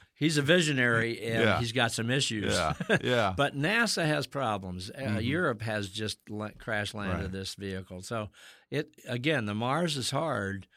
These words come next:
Speaker 1: is the, is the kind of going
Speaker 2: Yeah.
Speaker 1: in philosophy, but we know how to land on Mars, lots of landers, a lot of people are trying to get to Mars.
Speaker 2: Mm-hmm.
Speaker 1: And I think collectively, to get to your question about the global outlook, is
Speaker 2: Mm-hmm.
Speaker 1: pretty positive.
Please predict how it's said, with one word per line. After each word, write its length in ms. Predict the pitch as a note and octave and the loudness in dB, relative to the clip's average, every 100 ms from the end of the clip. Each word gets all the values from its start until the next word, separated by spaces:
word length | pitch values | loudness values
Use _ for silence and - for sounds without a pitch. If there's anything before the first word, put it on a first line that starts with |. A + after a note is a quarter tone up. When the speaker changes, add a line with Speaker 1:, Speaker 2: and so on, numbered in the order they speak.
| _ _ _ | _ _ _
Speaker 1:
is 240 | A2+ A2+ G#2+ | -4 -4 -4
the, 340 | A2 G#2 G2+ E2 | -4 -4 -6 -6
is 260 | A2 G#2 | -6 -6
the 140 | G#2+ G#2 | -6 -6
kind 240 | A#2+ A2+ | -4 -4
of 140 | G2+ | -4
going 340 | F#2+ A#2+ A#2 A#2 | -4 -2 0 0
Speaker 2:
Yeah. 80 | G#2+ | -2
Speaker 1:
in 100 | G#2 | -4
philosophy, 760 | G#2+ G#2 C3 D3+ G#2+ G#2+ G2+ | -4 -2 -2 -2 -6 -6 -6
but 420 | F#2 A2 A2 F#2 - _ - _ _ _ | -4 -2 -2 -4 -10 _ -20 _ _ _
we 200 | A#2 C#3 | -2 0
know 240 | C#3 D3+ F3+ | 2 2 2
how 140 | D#3 | 0
to 100 | C#3+ | 0
land 320 | A#2 G#2+ G2+ G2 | -2 -2 -2 -4
on 140 | F#2+ | -4
Mars, 420 | F#2 F2 F2 F2+ | -6 -6 -8 -10
lots 360 | F#2+ G2+ B2 - | -8 -6 -6 -6
of 100 | B2+ | -6
landers, 600 | A#2 G#2+ G2+ F2+ E2 - | -4 -4 -4 -6 -10 -10
a 40 | |
lot 240 | F#2+ A2+ B2+ | -6 -4 -6
of 80 | |
people 340 | - B2 A#2+ A2 | -6 -8 -6 -6
are 80 | G2+ | -6
trying 240 | A2 G#2 | -6 -6
to 60 | G2 | -6
get 220 | G2 A#2 | -8 -10
to 60 | A2 | -8
Mars. 440 | F#2 E2+ D#2+ D#2+ F#2 | -10 -10 -12 -8 -6
Speaker 2:
Mm-hmm. 220 | F2 F#2 F#2+ _ _ | -6 -8 -12 _ _
Speaker 1:
And 400 | B2 B2 A#2+ A#2+ - | -8 -4 -4 -6 -8
I 160 | C3+ | -8
think 360 | D#3+ E3 D#3 - | -6 -6 -6 -8
collectively, 880 | - A#2+ C#3 F#3 - G#2 G2+ G2 G2+ - G2 - | -8 -4 -2 -2 -6 -6 -6 -8 -10 -14 -18 -14
to 100 | G#2+ | -10
get 160 | A#2+ | -8
to 80 | A#2 | -8
your 120 | G2+ | -8
question 480 | G2 C#3 F3+ - A2 | -8 -8 -6 -6 -6
about 280 | G#2 G#2 F#2+ | -4 -6 -6
the 260 | F#2+ F#2 F2+ _ _ _ _ | -8 -10 -12 _ _ _ _
global 580 | - G#2+ A#2+ C#3+ C3+ A2+ | -10 -2 2 2 2 0
outlook, 680 | G2+ A#2+ D3 F#2+ F#2 G2 - | 2 0 0 -6 -6 -8 -8
is 140 | - D#2+ | -6 -6
Speaker 2:
Mm-hmm. 40 | |
Speaker 1:
pretty 200 | A#2 G#3 | -6 -6
positive. 720 | F#3+ D#3 E3+ A3+ G3 G#2+ F2+ | -8 -10 -8 -6 -8 -10 -12